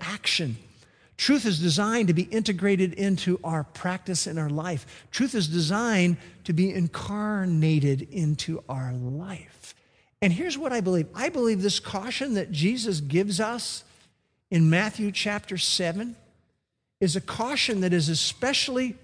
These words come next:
pertinent for those of us who have exposure to God's truth. Because I find in my life it's very easy to mistake Bible knowledge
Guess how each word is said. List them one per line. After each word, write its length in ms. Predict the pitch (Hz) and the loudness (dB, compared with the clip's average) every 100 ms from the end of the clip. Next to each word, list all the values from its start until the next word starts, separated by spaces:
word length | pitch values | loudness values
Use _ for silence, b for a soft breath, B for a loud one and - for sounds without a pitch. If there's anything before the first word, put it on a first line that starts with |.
| - | -16
pertinent 680 | - 247 - 160 156 214 - _ _ _ _ _ _ _ _ _ _ | -8 -6 -2 -2 -2 -6 -14 _ _ _ _ _ _ _ _ _ _
for 100 | 170 | 2
those 260 | 175 254 240 | 4 4 2
of 120 | 156 | 2
us 260 | 147 165 - | 0 0 0
who 200 | 185 190 | 2 2
have 400 | 143 170 160 - | 0 0 0 -4
exposure 640 | 180 - - 165 156 202 | -8 -8 -2 0 0 -2
to 100 | 233 | -6
God's 480 | 202 127 131 151 - | -6 -4 -4 -6 -8
truth. 480 | - 381 330 - - _ _ _ _ _ _ _ _ _ _ _ _ _ _ _ _ _ _ _ _ _ _ _ _ _ _ - | -8 -8 -8 -10 -20 _ _ _ _ _ _ _ _ _ _ _ _ _ _ _ _ _ _ _ _ _ _ _ _ _ _ -8
Because 320 | - 277 240 | -2 -2 0
I 140 | 277 | -2
find 340 | - 320 359 302 | -4 -6 -2 2
in 80 | |
my 160 | 214 185 | 2 2
life 320 | 185 262 - | 0 -2 -2
it's 140 | 165 156 | -4 -2
very 280 | 262 294 | -4 -4
easy 400 | 285 233 269 185 | -2 -2 0 -2
to 140 | 165 185 | -2 -2
mistake 600 | 180 - 214 196 190 131 | -2 -2 -2 -2 -4 -6
Bible 380 | 160 247 202 165 | -6 -6 -2 2
knowledge 720 | 151 190 220 156 139 147 | 2 0 -2 0 0 -2